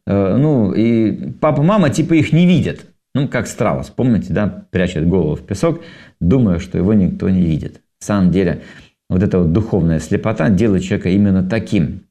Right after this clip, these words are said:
Он думает, что никто не видит, ничего не, не знает. Однако же Иисус, помните, говорил, "Все тайное становится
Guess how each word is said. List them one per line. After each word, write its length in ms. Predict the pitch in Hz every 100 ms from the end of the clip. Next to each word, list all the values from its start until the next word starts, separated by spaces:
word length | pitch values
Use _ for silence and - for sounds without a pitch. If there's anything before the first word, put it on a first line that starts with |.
| _
Он 260 | 92 104 90
думает, 360 | 160 156 117
что 180 | - -
никто 280 | 95 92 92
не 180 | 85 92
видит, 200 | 143 120
ничего 300 | 80 - 82
не, 80 | 78 - _ -
не 120 | 87
знает. 380 | 80 117 156 147
Однако 340 | 80 101 170
же 160 | 143 131
Иисус, 240 | 104 135
помните, 400 | - 123 139 139
говорил, 360 | 92 95 92 110
"Все 260 | - - 90
тайное 500 | - 120 175 170 120
становится 680 | - 80 113 135 - -